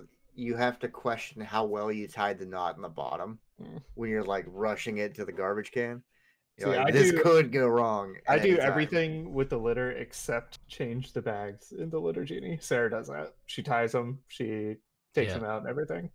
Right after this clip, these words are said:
Speaker 3: Yeah,
Speaker 2: I
Speaker 3: I'm,
Speaker 2: scoop all the litter and everything,
Speaker 3: I'm
Speaker 2: but,
Speaker 3: probably gonna
Speaker 2: uh,
Speaker 3: need to watch some kind of YouTube video to figure out how to use this
Speaker 2: Yeah.
Speaker 3: knife thing that they have in there. But we'll
Speaker 1: You
Speaker 2: I'm,
Speaker 1: just
Speaker 2: I'm s-,
Speaker 1: bunch
Speaker 2: I'm
Speaker 1: the bag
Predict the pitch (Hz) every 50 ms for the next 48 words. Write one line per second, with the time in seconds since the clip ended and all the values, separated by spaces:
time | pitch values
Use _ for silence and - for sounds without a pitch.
0 | - - 107 104 101 104 107 - 139 143 135 117 - 170 147 160 156 151 156 147
1 | 139 139 139 139 135 123 117 113 110 117 113 113 107 110 120 - 110 107 113 117
2 | 131 131 139 135 135 123 117 110 107 110 107 101 98 98 98 98 95 - - 104
3 | - 117 101 92 90 95 92 - 104 87 82 95 85 87 85 85 - 101 95 92
4 | 85 92 90 90 92 - - 90 - 92 90 85 90 90 - - - - 101 82
5 | 80 82 85 - 92 85 82 87 80 80 87 82 82 80 80 80 80 85 82 -
6 | 85 78 90 95 95 92 85 107 110 101 110 110 - 135 139 135 135 - - -
7 | - - - 120 117 117 135 147 135 107